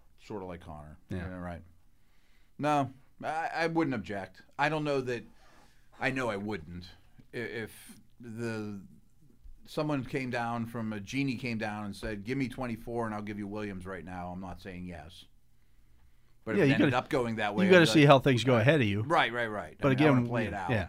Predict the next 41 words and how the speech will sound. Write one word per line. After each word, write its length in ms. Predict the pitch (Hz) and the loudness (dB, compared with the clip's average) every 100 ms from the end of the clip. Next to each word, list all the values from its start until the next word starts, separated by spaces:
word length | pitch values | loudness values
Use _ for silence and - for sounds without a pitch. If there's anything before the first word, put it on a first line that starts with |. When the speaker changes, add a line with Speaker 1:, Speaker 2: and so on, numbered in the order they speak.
| - | -8
Speaker 1:
and 120 | 101 | -10
listen 340 | 107 - 92 | -10 -10 -14
to 80 | 90 | -12
offers 400 | 85 87 104 87 | -10 -10 -12 -14
and 80 | 95 | -14
all 100 | 90 | -12
those 200 | 90 87 | -12 -14
things, 400 | - 92 87 85 - - - - - - | -14 -14 -14 -16 -20 -20 -20 -20 -20 -16
where 140 | - 123 | -2 0
I 80 | 120 | 0
might 340 | 127 143 113 | 0 -2 -2
say 140 | - 110 | -8 -8
yes 260 | 110 101 | -8 -10
to 100 | - | -10
Harris 500 | 101 92 85 85 - - - - - - - - - | -8 -6 -6 -8 -14 -18 -20 -20 -20 -20 -20 -16 -8
right 180 | 95 | -6
now. 300 | 85 90 82 85 | -6 -8 -8 -2
Speaker 2:
Yeah. 220 | 107 95 - - - - | -2 -2 -6 -20 -20 -6
Speaker 1:
Maybe. 360 | 107 87 87 - - - | -6 -6 -10 -16 -20 -14
Um, 500 | 104 95 92 90 87 - - | -10 -8 -8 -10 -12 -16 -2
but, 240 | 120 104 - - - - - - - - - - | 0 0 -2 -18 -20 -20 -20 -20 -20 -20 -20 -6
no, 260 | 180 185 170 - - 143 | 2 4 2 -6 -16 -10
I 100 | 147 | -6
mean, 300 | 143 147 135 135 | -2 -2 -2 -4
again, 320 | 151 151 196 160 | 0 4 4 4
th-, 140 | 147 | 0
that 180 | 185 226 | 0 0
neighborhood, 480 | 208 226 185 160 156 | -2 0 0 2 0
there 140 | 147 | 0
aren't 220 | 123 196 175 | 0 -2 -2
many 160 | 170 | -4
prospects 560 | 139 147 143 - 120 - | -2 -2 -4 -2 -4 -4
that 100 | 117 | -4
I'm 160 | 117 113 | 0 0
jumping 300 | 117 110 113 | -2 -2 -4
out 60 | |
of 60 | 104 | -2
my 80 | 95 | -6
skin 280 | - 107 | -6 -6
to 60 | 90 | -6
get. 360 | 92 104 80 | -6 -6 -8